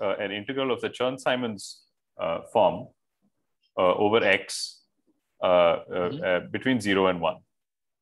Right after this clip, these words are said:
Speaker 1: Okay.
Speaker 2: Ah, okay, okay,
Speaker 1: I'm
Speaker 2: okay,
Speaker 1: basically
Speaker 2: okay.
Speaker 1: breaking up the, the, so, so this, this F over here has a D, which is the four-dimensional, uh, uh, like, exterior derivative, exterior derivative in
Speaker 2: Right.
Speaker 1: four, four dimensions.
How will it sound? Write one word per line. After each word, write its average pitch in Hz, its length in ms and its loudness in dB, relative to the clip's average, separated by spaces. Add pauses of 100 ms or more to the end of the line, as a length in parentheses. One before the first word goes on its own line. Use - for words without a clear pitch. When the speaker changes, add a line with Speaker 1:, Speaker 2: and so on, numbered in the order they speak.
(1500)
Speaker 1:
Okay. 143 240 -12 (480)
Speaker 2:
Ah, 123 260 4
okay, - 280 -4
okay, 113 200 -2
Speaker 1:
I'm 120 80 0
Speaker 2:
okay, 117 120 2
Speaker 1:
basically 180 280 0
Speaker 2:
okay. 156 80 -2
Speaker 1:
breaking 135 400 0
up 160 200 -4
the, 131 260 0
the, 110 120 -2
so, 131 200 -6
so 139 200 -4
this, 127 280 -8
this 160 400 -4
F 156 240 2
over 135 180 4
here 123 360 2 (240)
has 120 240 4
a 117 100 0
D, 113 480 -4 (180)
which 123 160 -10
is 123 140 -10
the 165 100 0
four-dimensional, 104 800 -2 (100)
uh, 80 340 -2 (680)
uh, - 140 -6 (200)
like, 82 220 -8
exterior 90 420 -2
derivative, 85 300 -8 (120)
exterior 107 340 -2
derivative 101 380 0
in 120 80 2
Speaker 2:
Right. 117 100 -4
Speaker 1:
four, 101 280 0
four 101 120 0
dimensions. 82 460 -12